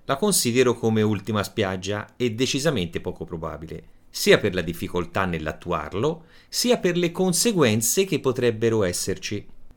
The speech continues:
Queste sono alcune ipotesi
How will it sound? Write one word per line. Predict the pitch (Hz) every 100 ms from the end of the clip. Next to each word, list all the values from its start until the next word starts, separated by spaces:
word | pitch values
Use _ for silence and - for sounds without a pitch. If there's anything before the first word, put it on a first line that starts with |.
| _ _ - -
Queste | 165 139 -
sono | 87 98
alcune | 90 - 101 90 87 -
ipotesi | - - 147 107 90 85 -